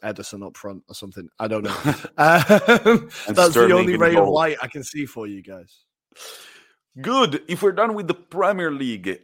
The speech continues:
Speaker 2: I would like to quickly talk about the Conference League and Europa League semifinals that we had last week. The one that I watched, the starting from the bottom, starting from the Conference League, was Leicester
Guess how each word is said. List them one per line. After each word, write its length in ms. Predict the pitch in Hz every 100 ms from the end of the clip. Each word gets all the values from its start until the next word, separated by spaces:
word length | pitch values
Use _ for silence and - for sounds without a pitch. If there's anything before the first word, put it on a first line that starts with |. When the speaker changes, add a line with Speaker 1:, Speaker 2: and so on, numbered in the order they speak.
| -
Speaker 2:
I 80 |
would 140 | 160 175
like 180 | 156 151
to 80 |
quickly 400 | 123 - 185 165
talk 320 | 151 139 117 -
about 360 | 117 120 117 101
the 320 | 113 110 101 -
Conference 440 | 156 151 135 -
League 200 | 117 90
and 120 | 101
Europa 400 | 95 92 127 123
League 440 | 113 110 87 98 -
semifinals 920 | - - 135 127 107 117 104 90 82
that 140 | - 85
we 100 | 90
had 220 | 104 95
last 280 | 95 85 -
week. 280 | 127 127 101
The 80 |
one 260 | 95 120 135
that 100 | 127
I 60 | 104
watched, 460 | 95 101 98 -
the 80 | 98
starting 340 | - 113 101
from 160 | 87 90
the 60 | 78
bottom, 480 | 101 101 104 98
starting 240 | 90 98 90
from 160 | 92
the 80 | 80
Conference 520 | - 107 92 90 87
League, 220 | 95 87 78
was 340 | 92 92 85 - _ _ -
Leicester 600 | 101 104 - - 95